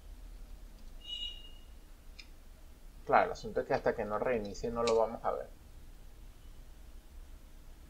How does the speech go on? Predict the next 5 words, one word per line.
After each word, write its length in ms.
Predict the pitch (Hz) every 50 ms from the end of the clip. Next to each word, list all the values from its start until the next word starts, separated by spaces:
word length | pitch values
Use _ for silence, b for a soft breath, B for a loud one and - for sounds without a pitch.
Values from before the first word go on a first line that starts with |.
| - - - - - - - - - - - - - - - - - - - - - - - - - - - - - - - - - - - - - - - - - - -
Y, 460 | - 160 160 165 165 165 165 156 156 - - - - - - - - - - -
mira, 180 | 147 135 120 110 - - - - - - - - - - - - - 135 131 127
Manjaro 600 | 123 123 123 117 113 110 113 113 113 131 147 147
también 460 | - 143 117 113 113 110 107 107 107
tenía, 500 | - 143 139 143 135 120 113 123 135